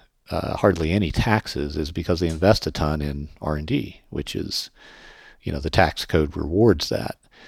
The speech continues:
So what I hear you saying is, uh, something I love to hear anybody say, which is,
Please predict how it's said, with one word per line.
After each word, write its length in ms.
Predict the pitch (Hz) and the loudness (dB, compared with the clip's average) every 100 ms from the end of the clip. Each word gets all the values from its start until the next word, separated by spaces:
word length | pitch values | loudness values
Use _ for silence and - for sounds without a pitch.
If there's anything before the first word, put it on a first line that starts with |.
| - | -10
So 320 | - 113 87 - | 6 8 8 8
what 140 | 113 | 6
I 80 | 98 | 8
hear 120 | 92 | 8
you 180 | 98 139 | 8 8
saying 460 | - 80 76 87 82 - - _ - | 6 2 -2 -8 -12 -16 -20 _ 0
is, 380 | 98 80 - - | 0 2 -2 -2
uh, 120 | 92 | -2
something 280 | - 95 90 | -2 0 2
I 60 | 80 | 6
love 200 | 95 87 | 6 6
to 80 | |
hear 120 | 80 101 | 2 0
anybody 340 | 95 - - | 0 -2 -4
say, 220 | - 82 | -2 -2
which 220 | 82 - | -2 -4
is, 320 | - - - | -6 -6 -8